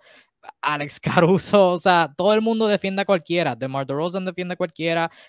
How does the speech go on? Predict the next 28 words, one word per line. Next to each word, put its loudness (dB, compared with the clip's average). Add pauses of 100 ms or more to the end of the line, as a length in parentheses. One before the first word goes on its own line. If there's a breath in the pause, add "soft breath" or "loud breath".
(100)
Caruso 0
estuvo 0
el 2
otro 0
día, 0
cerró 0
defendiendo -2
a -6
Julius -4
Randle, -2 (320)
que -6
le 0
lleva 0
como -4
cien -2
libras, -2
debo, 0
debo -2
yo -4
asumir. -8 (380)
Este, -6
y -2
lo, -8
y -6
lo 2
<laughs> 8
defendió 4
brutal. -4